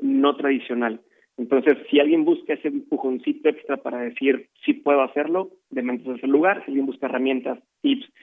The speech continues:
y consejos para hacer realidad sus proyectos, Dementes es el lugar. Entonces, eh,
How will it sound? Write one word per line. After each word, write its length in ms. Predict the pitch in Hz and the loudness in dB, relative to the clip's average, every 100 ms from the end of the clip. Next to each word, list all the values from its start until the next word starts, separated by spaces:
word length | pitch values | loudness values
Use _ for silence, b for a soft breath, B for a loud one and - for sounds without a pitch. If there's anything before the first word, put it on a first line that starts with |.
| _ | _
y 60 | - | -8
consejos 440 | - 123 135 139 | -4 -2 -2 -4
para 180 | - 123 | -4 -4
hacer 140 | 120 127 | -2 0
realidad 260 | 123 120 | 0 0
sus 100 | 127 - | -2 -4
proyectos, 440 | 139 156 - 175 b b b - | -2 -2 -2 -6 b b b -2
Dementes 420 | 120 123 110 - | 0 2 0 -4
es 140 | 117 | -6
el 60 | 120 | -4
lugar. 220 | 120 - | -4 -6
Entonces, 280 | - - 127 - - | -10 -8 -8 -8 -4
eh, 400 | 67 - - | -2 0 -4